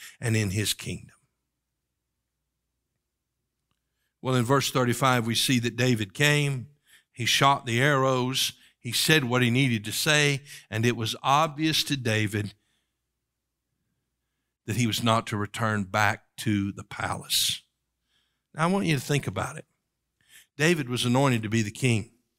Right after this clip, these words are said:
I'm sure there was excitement there that day when,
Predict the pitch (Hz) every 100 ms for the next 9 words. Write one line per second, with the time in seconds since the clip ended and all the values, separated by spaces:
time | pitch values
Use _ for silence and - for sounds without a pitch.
0 | _ _ _ _ _ _ _ _ 139 139
1 | - 165 139 123 113 117 - 123 131 107
2 | - - - - _ 107 107 - 104 98
3 | - - - _ - 113 113 92